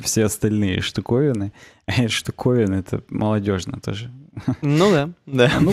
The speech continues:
Speaker 1: короче, м, мне в-, реально, мне двенадцать из десяти, мне очень нравится. Вот, э, прикольно.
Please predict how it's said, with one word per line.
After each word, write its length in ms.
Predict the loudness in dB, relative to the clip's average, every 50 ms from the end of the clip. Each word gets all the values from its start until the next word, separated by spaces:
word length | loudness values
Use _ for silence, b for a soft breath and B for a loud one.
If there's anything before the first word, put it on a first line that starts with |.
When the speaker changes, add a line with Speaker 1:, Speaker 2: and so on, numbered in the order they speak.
| 2
Speaker 1:
короче, 440 | 2 4 4 4 4 2 2 2 2
м, 680 | 2 2 0 -2 -2 0 2 2 2 2 2 2 4 4
мне 320 | 4 4 4 4 4 4
в-, 100 | 2 4 4
реально, 300 | 4 4 4 4 4 4
мне 160 | 4 4 4
двенадцать 440 | 4 4 4 4 4 2 2 0 -2
из 100 | -2 -2
десяти, 400 | -2 0 0 0 -2 -2 -2 -2 0
мне 180 | 2 2 4
очень 380 | 4 4 2 2 0 -2 -2 0
нравится. 640 | 2 2 2 2 2 0 0 -2 -2 -4 -4 -8 b b b b b b b b -4
Вот, 600 | -2 -2 0 0 0 0 0 -2 -4 _ -18 -16 -8
э, 200 | -6 -4 -4 -4 -6 -10 _ -14 -12 -10 -10 -6 -2
прикольно. 600 | -2 -2 -2 0 0 0 0 0 -2 -4 -6 -8